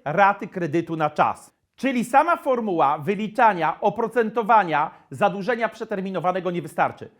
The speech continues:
Musi być wskazana konkretna stopa procentowa, która wyraża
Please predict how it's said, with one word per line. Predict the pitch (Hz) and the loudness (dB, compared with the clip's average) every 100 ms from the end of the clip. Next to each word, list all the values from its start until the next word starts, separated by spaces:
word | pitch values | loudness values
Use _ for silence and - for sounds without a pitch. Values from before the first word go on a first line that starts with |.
| _ _ | _ _
Musi | 135 185 339 - 262 | -10 -4 -2 -2 -4
być | 262 - | -4 -6
wskazana | - - - 208 180 214 190 185 226 - _ _ | -18 -20 -4 -2 2 2 2 -2 -4 -8 _ _
konkretna | 190 190 202 262 262 208 | -6 -4 0 0 0 -4
stopa | - - 254 262 269 | -6 0 2 2 0
procentowa, | 262 233 233 208 190 220 202 190 196 294 - _ _ _ | 0 -4 -2 -6 -2 0 2 4 4 2 -6 _ _ _
która | - - 240 220 | -14 -2 2 4
wyraża | 151 185 185 208 240 233 226 226 | 4 2 4 4 4 2 4 4